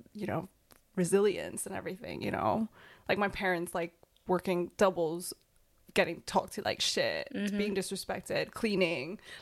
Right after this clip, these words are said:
Speaker 1: like,
Speaker 2: And doing it anyway and coming home
Speaker 1: you know?
Speaker 2: smiling and cooking
Speaker 1: Or
Speaker 2: dinner.
Speaker 1: I'm like, "Yeah, I'll, I'll,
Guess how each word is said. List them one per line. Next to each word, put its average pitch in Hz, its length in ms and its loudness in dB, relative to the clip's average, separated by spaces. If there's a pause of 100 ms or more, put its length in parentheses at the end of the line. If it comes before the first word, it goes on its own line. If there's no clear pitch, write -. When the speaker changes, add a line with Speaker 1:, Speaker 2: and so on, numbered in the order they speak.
Speaker 1:
like, 196 160 6
Speaker 2:
And 208 120 2
doing 196 240 2
it - 40 -2
anyway 185 340 2
and 180 80 0
coming 190 280 0
home 180 220 0
Speaker 1:
you 180 40 -2
know? 185 60 -4
Speaker 2:
smiling 180 760 4
and 185 100 -8
cooking 185 280 -2
Speaker 1:
Or 175 40 -2
Speaker 2:
dinner. 180 420 6
Speaker 1:
I'm 220 180 6
like, 220 280 2
"Yeah, 226 200 4
I'll, 214 300 2 (520)
I'll, 226 120 0